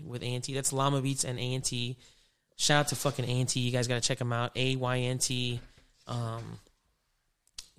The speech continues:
from Miami. Fucking amazing. When we link up with him, we are Friends of Monsters. Um, we did a project before, and we're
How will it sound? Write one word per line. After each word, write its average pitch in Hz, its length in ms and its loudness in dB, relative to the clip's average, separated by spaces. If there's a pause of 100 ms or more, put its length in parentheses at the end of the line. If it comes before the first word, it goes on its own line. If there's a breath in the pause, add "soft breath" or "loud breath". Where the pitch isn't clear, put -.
from 123 140 -4
Miami. 117 560 -4 (120)
Fucking 120 480 -4
amazing. 117 420 -2
When 120 120 -4
we 131 100 0
link 135 220 0
up - 80 -6
with 123 100 -6
him, 135 200 0
we 127 140 -2
are 123 120 0
Friends 123 260 -4
of 120 80 -4
Monsters. 135 680 0 (680 loud breath)
Um, 113 300 -4
we 120 80 -4
did 127 140 0
a 123 60 0
project 127 520 2
before, 127 500 0
and 117 180 -2
we're 113 220 -4